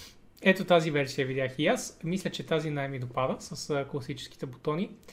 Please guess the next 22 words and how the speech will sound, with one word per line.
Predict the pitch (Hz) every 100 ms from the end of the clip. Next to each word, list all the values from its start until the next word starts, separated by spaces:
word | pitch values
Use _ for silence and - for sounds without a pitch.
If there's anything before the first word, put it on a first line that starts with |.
| - _ 160
Може | 139
би | 139
може | 139 139
да | 123
се | -
свият | - 139 -
малко, | 131 127 - 139 143 202
а, | 139 123
формите | 165 180 196 196 208 202 - - _
и | 165
с | 165 165 - -
П | - 147
С | 139
бутона, | 131 160 160 160
който | 151 147 - - - - - - -
тъбаха, | 220 165 175
може | 160 160 139
би | 135
не | 139 139 131
цветен, | - 131 123 143 160 - - - - - -
по-скоро | - 127 - 131
сивичък. | 123 - 127 123 196 -